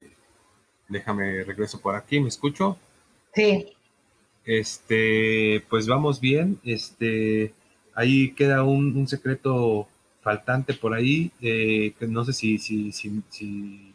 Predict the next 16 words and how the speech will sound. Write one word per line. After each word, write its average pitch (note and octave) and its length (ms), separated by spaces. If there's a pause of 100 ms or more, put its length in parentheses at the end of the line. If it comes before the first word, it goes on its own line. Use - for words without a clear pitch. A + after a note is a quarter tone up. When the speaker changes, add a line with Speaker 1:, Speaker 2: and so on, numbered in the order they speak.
Speaker 1:
si - 180
no A2 140
tienen A#2+ 460
o G#2+ 100
algo A2+ 140
así, D#3+ 400
igual A2 380
déjenmelo C#3+ 380
saber C#3 400
porque - 220
también A#2+ 280
tengo C3 260
una C3 200
colección A#2 400
de A#2+ 80
secretos, C3 680